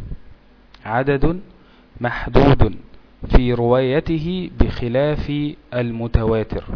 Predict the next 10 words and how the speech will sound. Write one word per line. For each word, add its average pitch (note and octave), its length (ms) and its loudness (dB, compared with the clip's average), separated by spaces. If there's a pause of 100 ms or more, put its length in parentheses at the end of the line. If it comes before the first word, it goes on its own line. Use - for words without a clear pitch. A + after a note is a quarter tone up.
(480)
لذلك E3 420 0
قال: D3+ 380 0
"وهو C#3 440 2
أول D3 440 -2
أقسام C3+ 680 -6
الحديث"، A#2 580 -4 (1500)
وهو A#2 220 6
أول D3 560 0 (480)
أقسام C#3+ 640 -4
الآحاد، A#2+ 720 -6